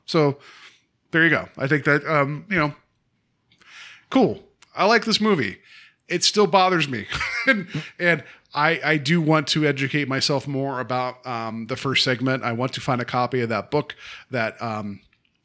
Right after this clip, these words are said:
won't cause me to sell my house to buy, 'cause I want, I wanna dig in. Like, I, I think, I think I, this is something that, being a fan of the series, that, you know, I, I think I owe it to myself to kinda try to figure out what all went on, 'cause I'm sure over time people have kind of let,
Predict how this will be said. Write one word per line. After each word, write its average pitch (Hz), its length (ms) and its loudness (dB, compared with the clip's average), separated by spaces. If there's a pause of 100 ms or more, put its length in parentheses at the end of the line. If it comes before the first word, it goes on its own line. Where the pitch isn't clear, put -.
(180)
won't 190 240 4
cause 143 300 2
me 135 80 -2
to 117 100 -2
sell 123 220 0
my 113 140 -2
house 110 320 -4
to - 100 -4
buy, 107 340 0 (680)
'cause 175 180 0
I 170 80 2
want, 190 180 4
I 170 60 2
wanna 190 240 2
dig 190 160 4
in. 156 280 2
Like, 127 140 -4
I, 127 100 2 (140)
I 135 40 2
think, 131 200 0
I 127 180 0
think 123 320 -4
I, 127 160 -2
this 127 300 0
is 127 160 0
something 127 360 -2
that, 127 240 0 (380)
being 135 280 0
a 127 40 -4
fan 127 260 0
of 123 60 -2
the 117 80 -6
series, 131 760 -2
that, 135 260 -4 (420)
you 143 120 -6
know, 123 340 -4 (200)
I, 123 60 -2
I 120 180 -2
think 135 220 -4
I 131 80 0
owe 127 120 0
it 123 80 -4
to 127 100 -2
myself 117 420 -2
to 131 80 -6
kinda 117 280 -4
try 120 180 -2
to 113 100 -2
figure 113 320 -4
out 110 320 -4
what 120 140 -4
all 120 220 -2
went 117 160 -2
on, 151 260 -4
'cause 120 240 -2
I'm 117 80 -2
sure 127 240 -2
over 120 200 -4
time 117 300 -2
people 120 300 -6
have - 80 -12
kind 117 180 -4
of 104 100 -4
let, 113 220 -6